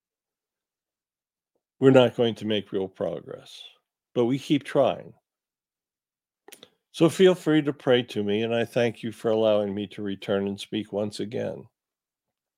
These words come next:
Celebrate the birthday of Christ. It's not a happy holiday, it's Christmas.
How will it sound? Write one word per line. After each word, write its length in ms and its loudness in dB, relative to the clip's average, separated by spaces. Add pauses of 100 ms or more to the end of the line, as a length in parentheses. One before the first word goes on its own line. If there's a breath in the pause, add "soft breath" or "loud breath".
(1300 soft breath)
Celebrate 800 8
the 80 -4
birthday 680 2 (320)
of 140 -6
Christ. 680 -4 (1000)
It's 140 -20
not 200 -2
a 60 -4
happy 340 -2
holiday, 600 0
it's 160 -14
Christmas. 760 -10